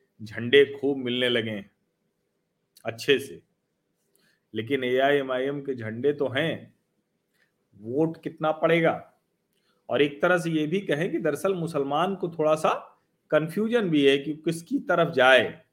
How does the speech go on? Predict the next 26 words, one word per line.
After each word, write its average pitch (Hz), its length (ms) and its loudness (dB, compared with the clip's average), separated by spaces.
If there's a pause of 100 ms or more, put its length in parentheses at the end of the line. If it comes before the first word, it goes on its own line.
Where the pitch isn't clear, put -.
(1900)
किसकी 208 280 0
तरफ 127 220 -2
जाए। 95 280 -12 (720)
और 147 140 6
इसीलिए 226 340 2
जो 214 140 4
कांग्रेस 190 480 0
के 208 100 0
विधायक 151 440 2
हैं 185 140 -4
इमरान 170 440 -2
खेड़ा 170 340 2
वाला, 165 260 4
वो 170 120 -2
कह 160 200 0
रहे 151 220 0
हैं 170 300 -6 (240)
कि 151 80 -8
गुजरात 147 540 2
के 185 60 0
अंदर 170 260 -2
जो 180 120 -2
दोनों 165 320 -4
पार्टियां 170 540 -2
आई 175 240 -2
हैं, 147 320 -8